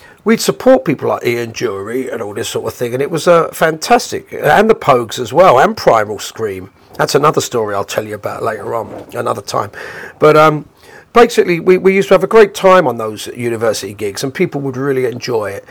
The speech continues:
and love it. And, um, that it was a great way of, of reaching a, a,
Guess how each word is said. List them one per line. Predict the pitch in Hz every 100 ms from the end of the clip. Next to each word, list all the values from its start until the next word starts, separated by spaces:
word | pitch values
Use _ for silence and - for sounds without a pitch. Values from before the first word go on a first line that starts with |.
| - - -
and | 120 117 113
love | 123 127
it. | 143 -
And, | 131 131
um, | 127 127 - - -
that | 151
it | 165
was | 160
a | 139
great | 185 208 196
way | 180 170
of, | 147 - -
of | 131
reaching | 143 185 - 120 117
a, | 117
a, | 131